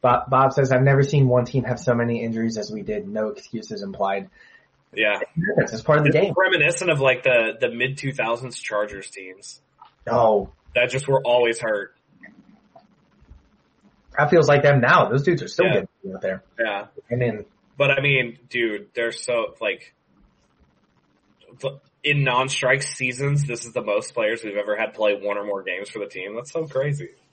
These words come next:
Speaker 1: Yeah, that's unbelievable. Four Nine says, "No Chris Kosier D C talk."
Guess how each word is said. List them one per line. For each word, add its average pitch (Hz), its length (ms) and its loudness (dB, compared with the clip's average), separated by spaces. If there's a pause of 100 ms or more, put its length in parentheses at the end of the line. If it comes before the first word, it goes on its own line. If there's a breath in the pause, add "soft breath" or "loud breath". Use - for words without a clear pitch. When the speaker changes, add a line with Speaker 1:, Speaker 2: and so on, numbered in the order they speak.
(140)
Speaker 1:
Yeah, 110 360 0
that's 120 200 2
unbelievable. 95 800 -4 (480 soft breath)
Four 143 240 4
Nine 135 160 4
says, 127 240 2
"No 135 180 6
Chris 139 240 0
Kosier 131 440 2
D 127 120 0
C 123 220 0
talk." 123 360 2